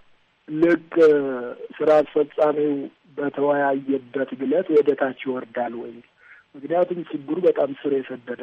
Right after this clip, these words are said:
ነው። መዋቅሮች ሁሉ የመንግስት መዋቅርም የፓርቲ መዋቅርም የተጨመላለቀ ነው።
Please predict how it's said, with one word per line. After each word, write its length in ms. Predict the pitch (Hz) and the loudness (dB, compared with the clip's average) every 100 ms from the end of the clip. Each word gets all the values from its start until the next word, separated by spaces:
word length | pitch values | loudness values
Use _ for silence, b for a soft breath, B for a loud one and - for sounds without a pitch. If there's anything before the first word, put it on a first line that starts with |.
| 120 | -12
ነው። 160 | 127 117 _ _ _ _ _ 131 | -14 -18 _ _ _ _ _ -8
መዋቅሮች 580 | 135 139 131 139 135 - | -4 -4 -4 -4 -4 -4
ሁሉ 200 | 151 202 214 | -6 -2 0
የመንግስት 520 | 131 135 131 131 - | 0 0 -2 -4 -4
መዋቅርም 560 | 160 165 175 - 190 214 202 | -2 -2 -2 -6 -6 -6 -2
የፓርቲ 460 | 151 135 131 131 - 131 | -2 -2 -6 -8 -8 -8
መዋቅርም 540 | 135 139 135 - 185 214 _ _ b b b | -6 -6 -4 -2 -2 -4 _ _ b b b
የተጨመላለቀ 1040 | - 143 143 139 143 135 135 123 127 127 135 | -2 -2 0 -2 0 0 -2 -4 -6 -8 -10
ነው። 180 | 127 120 | -10 -12